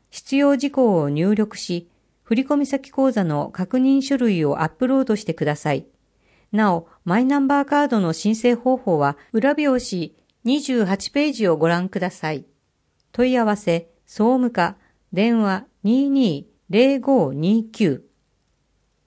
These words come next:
子育て世帯への臨時特別給付金、児童一人につき一万円。支援内容、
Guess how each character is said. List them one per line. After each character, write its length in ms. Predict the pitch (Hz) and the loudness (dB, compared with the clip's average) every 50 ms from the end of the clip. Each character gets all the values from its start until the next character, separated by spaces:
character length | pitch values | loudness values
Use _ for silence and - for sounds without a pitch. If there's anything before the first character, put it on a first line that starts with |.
| _ _ _ _ _ _ _ _ _ _ _ _ _ _ _ _ | _ _ _ _ _ _ _ _ _ _ _ _ _ _ _ _
子 120 | 208 208 | -6 -2
育 280 | 208 311 311 311 311 302 | 0 0 0 0 0 -2
て 100 | - 285 | -2 -4
世 120 | - 311 302 - | -4 -4 -2 0
帯 240 | 262 233 196 170 | 0 0 2 0
へ 80 | 160 156 | 0 0
の 240 | 143 135 135 139 - _ _ _ - | -2 -4 -6 -6 -10 _ _ _ -2
臨 280 | 180 220 262 269 277 | 0 2 2 2 2
時 180 | 262 269 262 269 | 0 0 -4 -2
特 220 | - 196 196 - | -4 -4 -4 0
別 320 | 240 262 262 262 - 285 277 | 0 0 0 0 -4 -4 -4
給 220 | 277 - 202 190 | -2 -2 -2 -2
付 160 | 185 - - _ | -2 -6 -14 _
金、 320 | - 160 143 135 131 - - _ _ _ _ _ _ _ _ _ | -8 -6 -6 -6 -8 -10 -14 _ _ _ _ _ _ _ _ _
児 160 | 202 247 269 | -4 -4 0
童 180 | 262 285 254 240 226 | 2 2 2 2 2
一 180 | 240 - 262 | 2 0 0
人 100 | 226 226 202 | 0 2 0
に 100 | 180 165 | 0 -2
つ 120 | 165 - - | -6 -10 -10
き 300 | - 156 147 - - _ _ | -10 -8 -8 -8 -12 _ _
一 240 | - - - 202 220 | -16 -12 -4 -2 0
万 240 | 214 208 202 190 180 | 0 0 0 0 0
円。 300 | 170 160 151 143 147 185 - _ _ _ _ _ _ _ _ _ _ _ _ | -2 -2 -4 -6 -8 -12 -18 _ _ _ _ _ _ _ _ _ _ _ _
支 200 | - - 240 254 | -10 -2 0 2
援 180 | 269 277 277 | 2 2 2
内 260 | 277 262 247 208 160 | 2 2 0 0 0
容、 280 | 147 131 131 135 - | 0 -2 -2 -4 -6